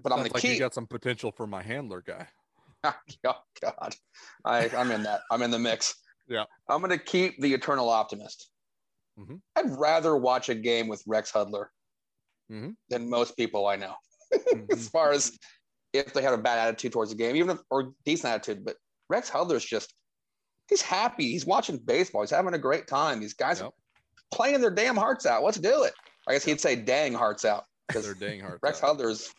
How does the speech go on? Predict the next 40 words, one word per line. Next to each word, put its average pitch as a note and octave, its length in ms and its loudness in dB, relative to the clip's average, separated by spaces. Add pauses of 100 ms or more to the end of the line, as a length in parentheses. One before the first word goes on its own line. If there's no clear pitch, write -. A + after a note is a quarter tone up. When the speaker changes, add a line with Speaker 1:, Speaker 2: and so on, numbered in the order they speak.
(180)
Speaker 1:
fantastic. A2 420 0
I, D3+ 140 2 (180)
I'm F3 160 2
a, D#3+ 80 -2 (340)
I'm D#3+ 140 0
a C3+ 80 2
Rex D3+ 240 2
Hudler C3 260 0
fan. C#3+ 360 -2 (760)
Have B2+ 180 2
been B2+ 140 0
for A#2+ 120 -2
years. A2+ 420 2 (880)
Love A2+ 180 2
the G#2+ 40 -6
guy. F#2+ 240 -4 (460)
Speaker 2:
He D#3 80 -8
gets C4 240 -8
a - 20 -2
little C#3+ 80 -2
preachy B2 540 -8
when G2+ 220 -8
he G#2+ 120 -10
turns A2 300 -8
into, G2+ 420 -8
like, F#2+ 300 -8
tough A#2 280 -6
love, G#2+ 340 -6 (140)
tough B2 240 -8
love G#2+ 240 -8
Uncle G2 260 -12
Hud. F2 240 -10 (480)
Speaker 3:
Mm-hmm. A#2 340 -14
Speaker 1:
Yeah, G#3 220 2
once A#3 240 0
in G#3+ 60 0
a - 20 2
while F3 180 4
he D#3+ 140 2
kinda, C#3 340 0